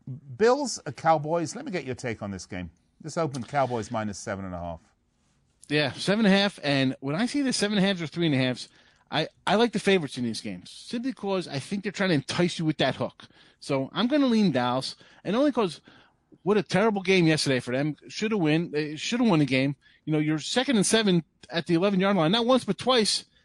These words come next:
Speaker 2: and you're kicking field goals. I mean, switch up the play calling. They did the same nonsense, uh, a couple weeks ago against Minnesota when they got down. They need a touchdown. They start running the ball and doing stuff. You know, throw the ball a little bit. Open up the offense.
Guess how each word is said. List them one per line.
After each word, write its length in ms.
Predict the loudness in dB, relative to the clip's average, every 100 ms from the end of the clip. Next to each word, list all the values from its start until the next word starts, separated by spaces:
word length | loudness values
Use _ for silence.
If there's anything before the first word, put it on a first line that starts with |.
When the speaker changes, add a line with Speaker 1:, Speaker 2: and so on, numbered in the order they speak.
| -4
Speaker 2:
and 100 | 0
you're 100 | 0
kicking 240 | 0 -4
field 260 | -4 -2 -2
goals. 460 | -4 -8 -14 -20 -12
I 80 | -2
mean, 300 | 0 0 -2 _ -10
switch 300 | -2 0 0
up 100 | -2
the 60 |
play 240 | 2 2 2
calling. 380 | -2 -4 -6 -12 _ _ -2
They 100 | 0
did 180 | 0 0
the 60 |
same 280 | 2 4 4
nonsense, 640 | 4 4 2 2 0 -4 -10 _ _ -2
uh, 160 | 0 0
a 60 |
couple 220 | 0 0 -2
weeks 160 | -2
ago 80 | 0
against 200 | 0 2
Minnesota 540 | 2 4 4 4 2 -4 _ _ -8
when 120 | 0
they 80 | 2
got 200 | 2 2
down. 360 | 2 2 0 -4 _ -2
They 100 | 2
need 140 | 4
a 80 | 4
touchdown. 400 | 2 0 0 0
They 120 | 0
start 220 | 0 -2 0
running 220 | 0 2
the 60 |
ball 260 | 2 0 2
and 100 | 0
doing 200 | 0 -2
stuff. 400 | 0 -2 -2 -8 _ _ _ _ _ -8
You 100 | -2
know, 180 | -2 -4
throw 260 | -2 -2
the 60 | 0
ball 260 | 0 0
a 20 | 0
little 160 | -2
bit. 180 | -2 -2
Open 300 | 0 0 0
up 140 | 0
the 180 | 2 2
offense. 520 | 0 -2 -2 -2 -4